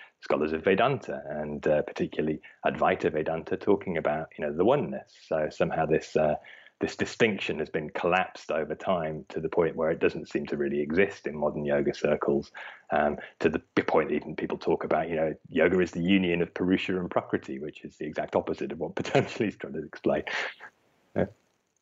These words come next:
So I think that's one example, but, um, I mean, yeah, it's just an idea. It doesn't really affect what people do necessarily. Um, on a practical level, I think one thing that's, that's very striking, and again, I'm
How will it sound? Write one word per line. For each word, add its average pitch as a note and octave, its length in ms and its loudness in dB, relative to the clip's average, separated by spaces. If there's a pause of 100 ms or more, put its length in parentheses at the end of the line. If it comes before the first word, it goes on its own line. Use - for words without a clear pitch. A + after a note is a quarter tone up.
(140)
So E2 280 0
I E2+ 40 -2
think G2+ 160 4
that's D#2+ 180 -2
one F#2+ 160 4
example, D2+ 500 0
but, F#2 440 2
um, F2+ 400 0
I D3 60 2
mean, G2+ 80 0
yeah, - 200 -8 (120)
it's - 100 -14
just - 160 -6
an C2+ 140 -2
idea. G#2 440 6
It F2+ 40 0
doesn't E2+ 220 -4
really E2 180 -2
affect E2 300 0
what F2 160 -2
people - 300 -6
do A#2+ 240 6
necessarily. D#2+ 760 -2
Um, F2+ 220 2 (400)
on - 80 2
a - 40 2
practical - 540 0
level, D#2+ 320 0
I A2+ 40 0
think F2 220 -2
one F2 160 0
thing D#2+ 220 -4
that's, - 260 -4
that's - 320 -4 (200)
very D2+ 220 4
striking, E2 500 -2
and D2+ 100 0
again, D#2+ 260 2
I'm D#2+ 80 -4